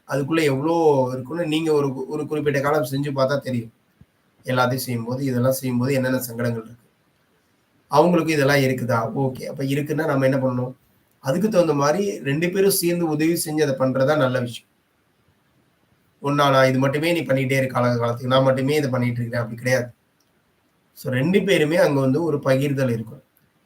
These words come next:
"என்ன பண்றது? நாங்க ரெண்டு பேருமே இந்த, எனக்குள்ள இந்த புரிதல்லாம் இருக்குங்க, ஆனா அவர்கிட்ட இல்ல." பரவாயில்ல, நீங்க செயல்படுத்துங்க. ஒரு இடத்துல நீங்க செயல்படுத்தினாலே அது மாறும், அந்த மாற்றம் வரும். நீங்க உடனே நினைக்காதீங்க, கண்டிப்பா வரும்.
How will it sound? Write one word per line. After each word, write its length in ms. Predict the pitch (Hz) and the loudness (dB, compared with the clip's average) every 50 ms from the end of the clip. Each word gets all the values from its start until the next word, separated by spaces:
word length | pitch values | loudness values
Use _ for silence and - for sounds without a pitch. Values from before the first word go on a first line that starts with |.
| _ _ _ _ _ _ _ _ _ - | _ _ _ _ _ _ _ _ _ -4
"என்ன 200 | 147 147 170 170 | -2 2 4 4
பண்றது? 440 | 147 147 139 123 127 127 123 139 135 | 4 4 0 0 0 0 0 0 2
நாங்க 220 | 131 131 127 127 | 2 2 2 2
ரெண்டு 220 | 127 131 147 160 | 0 0 0 2
பேருமே 260 | 147 156 147 147 160 160 | 2 2 0 0 0 -2
இந்த, 440 | 151 147 139 131 123 135 139 135 | -2 -4 -8 -10 -8 -6 -4 -2
எனக்குள்ள 420 | 135 139 139 156 151 - 170 175 175 | 0 2 2 0 0 2 6 6 6
இந்த 120 | 170 151 | 6 6
புரிதல்லாம் 460 | 135 - 143 147 147 147 143 147 139 | 0 -2 -4 -2 0 0 0 2 2
இருக்குங்க, 300 | 135 131 120 120 120 131 | 2 0 0 -2 -2 0
ஆனா 240 | 127 131 135 131 127 | 0 0 0 0 0
அவர்கிட்ட 140 | 127 127 127 | 0 -2 -2
இல்ல." 280 | 131 127 120 123 131 - | -2 -2 -2 -2 -4 -2
பரவாயில்ல, 360 | 170 175 180 180 170 160 151 | 0 0 2 4 4 4 2
நீங்க 200 | 151 156 160 160 | 0 0 -2 -2
செயல்படுத்துங்க. 580 | 139 151 143 139 131 131 131 110 - 120 127 123 - _ _ _ _ _ _ _ _ _ _ _ _ _ _ _ _ _ _ _ _ _ _ _ | -2 0 -2 -2 -2 -4 -8 -8 -8 -8 -10 -10 -12 _ _ _ _ _ _ _ _ _ _ _ _ _ _ _ _ _ _ _ _ _ _ _
ஒரு 240 | - 151 170 180 202 | -2 2 4 4 4
இடத்துல 320 | 202 202 202 202 214 202 | 4 4 4 2 2 0
நீங்க 260 | 190 175 175 190 196 190 | 2 0 0 2 2 0
செயல்படுத்தினாலே 800 | 180 180 180 190 190 190 196 180 175 190 175 180 180 180 208 | 2 2 2 2 2 0 0 -2 0 2 2 2 4 4 6
அது 280 | 214 196 180 165 156 143 | 6 6 6 4 2 2
மாறும், 540 | 139 135 143 160 175 170 151 127 117 - - _ | 2 2 2 2 2 2 0 -4 -6 -8 -14 _
அந்த 200 | - 135 143 151 | -8 -6 -4 -2
மாற்றம் 380 | 139 143 147 151 - 170 151 | 0 2 0 0 0 -2 0
வரும். 280 | 139 135 131 135 127 120 | 2 2 2 2 0 -4
நீங்க 200 | 127 135 139 139 | -4 -4 -4 -2
உடனே 340 | 135 135 139 156 170 175 175 | -2 -2 -2 0 2 2 2
நினைக்காதீங்க, 500 | 170 151 143 127 - 135 131 135 160 165 | 2 0 -2 -4 -2 -2 -2 -4 -4 -6
கண்டிப்பா 400 | - 147 143 151 165 151 151 143 | -8 -8 -8 -6 -6 -4 -2 -2
வரும். 220 | 131 - - - | -2 -2 -4 -12